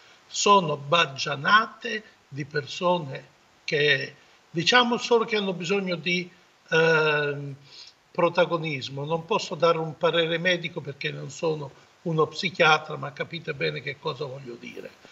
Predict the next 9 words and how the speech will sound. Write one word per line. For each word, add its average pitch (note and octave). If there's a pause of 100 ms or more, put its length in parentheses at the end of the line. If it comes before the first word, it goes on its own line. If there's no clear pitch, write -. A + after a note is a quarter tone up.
(200)
Sono E3
persone D#3+
che - (520)
inventano F3 (100)
completamente D#3+ (320)
queste C#3
notizie. - (340)
Padre D#3
Pio A#3